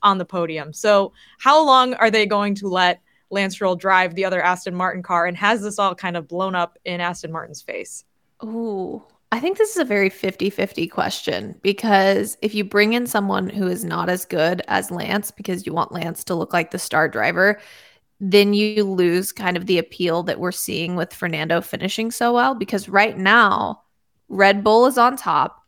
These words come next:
Speaker 2: and Aston Martin is the very clear second team. And they're the very clear second team because Fernando is doing so well.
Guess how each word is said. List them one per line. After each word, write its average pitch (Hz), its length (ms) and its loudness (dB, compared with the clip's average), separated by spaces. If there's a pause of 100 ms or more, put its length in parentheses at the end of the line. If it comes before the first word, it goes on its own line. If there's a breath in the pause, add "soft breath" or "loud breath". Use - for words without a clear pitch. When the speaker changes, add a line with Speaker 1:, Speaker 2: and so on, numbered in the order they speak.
Speaker 2:
and 185 440 0
Aston 226 360 0
Martin 220 280 0
is 190 140 -4
the 185 80 -6
very 175 260 -2
clear 170 400 -6
second - 480 -8
team. 240 400 -6 (300 loud breath)
And 214 120 0
they're 294 140 6
the 381 100 2
very 262 220 4
clear 247 220 -2
second 190 340 -4
team 233 220 -4
because 190 260 -6
Fernando 147 500 -4
is 180 140 -4
doing 220 340 0
so - 300 -10
well. - 240 -8